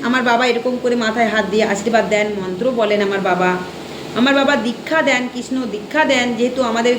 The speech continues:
মন্দির, আমাদের বাড়িতে বিশাল বড় নিম কাঠের গৌর নিতাই ঠাকুর আছে, তোমাদেরকে আমি দেখিয়েছি, আমি Facebook-এও ছেড়েছি, Instagram-এও ছেড়েছি, আছে, দেড়শো বছরের বেশি হবে নিম কাঠের তৈরি গৌর নিতাই। তার একটা কাহিনী আছে, লীলা আছে,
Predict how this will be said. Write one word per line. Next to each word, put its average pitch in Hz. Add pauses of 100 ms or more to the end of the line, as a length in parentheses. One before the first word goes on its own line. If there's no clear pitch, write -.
(120)
মন্দির, 220
আমাদের 214
বাড়িতে 214 (320)
বিশাল 320
বড় 254 (460)
নিম 294
কাঠের 254
গৌর 233
নিতাই 240 (100)
ঠাকুর 233
আছে, 240
তোমাদেরকে 208
আমি 196
দেখিয়েছি, 294 (960)
আমি 190
Facebook-এও 247
ছেড়েছি, 269
Instagram-এও 214
ছেড়েছি, 196 (400)
আছে, 214 (560)
দেড়শো 277
বছরের 302
বেশি 254
হবে 262 (300)
নিম 330
কাঠের 285
তৈরি 247
গৌর 262
নিতাই। 190
তার 240
একটা 254
কাহিনী 240
আছে, 208
লীলা 196
আছে, 240